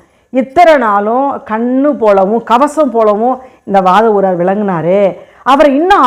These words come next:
ஆழமாக அவன் விசாரிச்சிருக்கலாம். ஆனா விசாரிக்கல. இந்த தண்டலாளர்னு ஒருத்தங்க இருக்காங்க, அதாவது எந்த கொலை பாதகத்தையும் செய்வதற்கு அவங்க அஞ்சவே மாட்டாங்க. அப்படிப்பட்டவங்களை வர சொல்லி, இவ-, அரிமர்த்தன பாண்டியன் சொல்றான்,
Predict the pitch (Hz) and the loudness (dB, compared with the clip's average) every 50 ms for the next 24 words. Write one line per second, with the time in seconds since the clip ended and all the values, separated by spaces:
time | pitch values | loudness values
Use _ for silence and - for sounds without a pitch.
0 | 247 262 285 320 349 381 381 339 302 285 269 285 330 311 277 240 226 226 - 294 | 4 4 4 4 4 2 2 2 2 0 0 0 0 -2 -4 -4 -6 -4 0 0
1 | 285 262 - - 233 185 190 180 - - - _ _ _ _ _ _ - 190 208 | 0 0 0 -6 -6 -6 -6 -8 -8 -10 -14 _ _ _ _ _ _ -10 -6 -6
2 | 214 202 175 170 - 226 214 202 - - - - - - _ _ _ _ _ _ | -4 -6 -6 -2 0 0 0 2 0 -2 -6 -6 -8 -14 _ _ _ _ _ _
3 | _ - 214 214 - - 233 233 247 294 320 320 302 285 269 247 233 247 262 269 | _ -4 -2 -2 0 2 2 2 2 2 2 2 4 4 4 4 4 4 2 2
4 | 277 240 220 - 233 196 196 208 196 247 240 220 190 165 - - - 170 165 196 | 2 -4 -4 -4 -6 -6 -6 -6 -2 -2 -2 -2 -2 -6 -10 -12 -16 -10 -4 -2
5 | 208 226 247 240 262 226 190 190 196 220 254 262 294 277 277 - 233 240 254 294 | 0 0 0 0 -2 -2 0 0 0 0 2 2 2 2 2 2 0 2 2 2
6 | 254 214 254 247 254 254 247 240 247 254 262 311 302 311 - - _ _ _ _ | 2 2 0 2 2 2 -2 0 -2 -4 -2 -2 -4 -4 -8 -20 _ _ _ _
7 | _ - 254 254 277 277 269 240 262 262 294 285 233 220 196 208 226 233 220 277 | _ 0 0 2 4 4 4 4 2 2 2 -2 0 0 -2 -2 -2 0 2 2
8 | 277 285 269 240 208 185 170 185 170 170 - 180 190 190 - - 330 285 220 208 | 2 2 2 0 -2 -2 -4 -6 -6 -6 -4 -6 -6 -6 -4 -4 -4 -2 -2 -2
9 | 202 - 220 220 214 190 170 175 196 208 202 220 185 165 165 180 180 202 220 226 | -2 -2 -2 -2 0 -2 0 0 0 0 0 -2 -4 -2 -2 0 2 4 2 2
10 | 220 - - - - _ _ _ _ - 214 208 208 202 196 180 - - 214 233 | 2 -2 -10 -20 -20 _ _ _ _ -6 -4 0 0 0 0 0 -2 -2 0 0
11 | 277 262 247 196 208 202 190 - 190 190 185 196 185 170 180 185 170 165 185 208 | 0 0 0 -2 -2 -4 -2 -2 -2 -2 -2 -2 -4 -2 -2 -2 -2 0 0 2
12 | 233 247 | 2 2